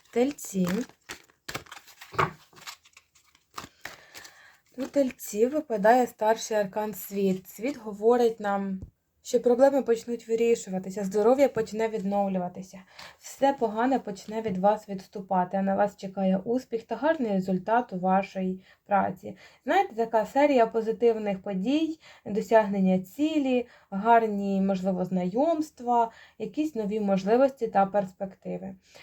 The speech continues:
Знаєте, якісь цікаві, можливо, випадки в житті, но день гарний та вдалий.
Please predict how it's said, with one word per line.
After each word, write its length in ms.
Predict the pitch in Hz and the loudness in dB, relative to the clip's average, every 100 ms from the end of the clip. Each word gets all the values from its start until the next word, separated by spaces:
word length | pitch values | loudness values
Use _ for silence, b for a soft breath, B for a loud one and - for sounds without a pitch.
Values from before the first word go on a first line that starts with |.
| B B | B B
Знаєте, 520 | 214 311 349 - 208 | -4 0 2 2 -2
якісь 260 | 214 339 - | -4 -8 -12
цікаві, 320 | - 202 196 | -8 -4 -2
можливо, 380 | 196 190 190 185 | -2 2 4 6
випадки 520 | 247 339 311 - 226 | 4 2 -2 -2 -6
в 60 | |
житті, 440 | 208 226 - 220 208 196 B B | 0 0 0 -6 -6 -8 B B
но 260 | 214 214 208 | -6 -6 -4
день 300 | 190 214 202 | 2 2 2
гарний 480 | 180 196 240 277 214 | 6 8 8 6 -2
та 140 | 190 202 | -2 -4
вдалий. 580 | 185 180 175 175 185 | -4 -4 -4 -6 -8